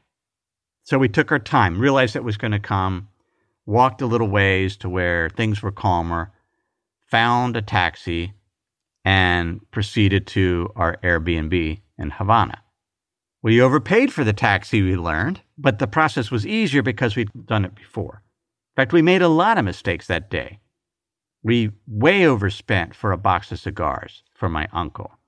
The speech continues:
because we ended up in the back room of somebody's house negotiating these cigars, and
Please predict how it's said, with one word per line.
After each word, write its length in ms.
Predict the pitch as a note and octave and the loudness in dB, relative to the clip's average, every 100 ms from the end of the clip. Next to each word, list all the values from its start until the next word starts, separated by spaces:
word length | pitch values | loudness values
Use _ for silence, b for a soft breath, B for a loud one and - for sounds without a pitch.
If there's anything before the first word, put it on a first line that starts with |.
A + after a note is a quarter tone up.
| - | -10
because 540 | G2 - G#2 G#2 F#2+ | -6 0 2 2 0
we 220 | G2 G2+ | 0 2
ended 200 | G#2+ A#2 | 2 0
up 160 | A#2 A2 | 0 0
in 100 | G#2+ | -2
the 80 | G#2 | -2
back 360 | A#2 A#2+ A2 | 0 0 0
room 420 | B2 C#3 C3+ B2+ | 0 2 2 2
of 380 | G#2+ G2+ F2+ - _ | 2 0 -2 -10 _
somebody's 520 | - - A#2+ A2+ G#2 | -6 -2 0 0 0
house 460 | - C3+ G#2 G2+ G2+ | 0 2 4 2 -4
negotiating 1080 | A2 F#2+ B2 B2+ - A2 G2+ G2 F#2+ G2 G2 - - | -6 -2 0 0 -2 0 2 2 0 -2 -6 -10 -4
these 260 | A2+ G#2 | 0 0
cigars, 760 | - F2+ A#2+ C3+ G2+ G#2+ G#2+ G2+ | -4 -2 4 6 6 4 2 2
and 380 | G#2+ G2 F2+ | 0 0 -2